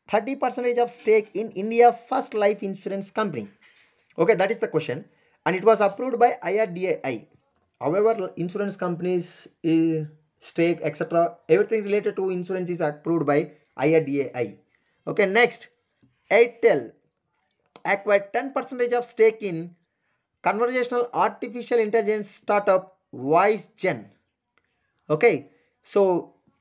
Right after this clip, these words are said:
VoiceGen is a company, it is a artificial intelligence, okay, A I based, uh,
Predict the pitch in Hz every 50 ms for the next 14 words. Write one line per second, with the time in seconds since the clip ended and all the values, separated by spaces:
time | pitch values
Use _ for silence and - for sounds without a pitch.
0 | _ 135 147 175 208 226 208 214 233 226 214 196 202 185 - 175 170 180 185 208
1 | 202 175 190 170 - 180 165 139 139 165 175 180 190 208 196 208 196 185 180 175
2 | 185 185 170 180 180 165 - - _ _ _ _ _ 151 147 175 175 151 165 180
3 | 190 190 180 160 180 180 185 175 - - - - _ _ _ _ _ _ _ _
4 | 147 147 143 139 135 131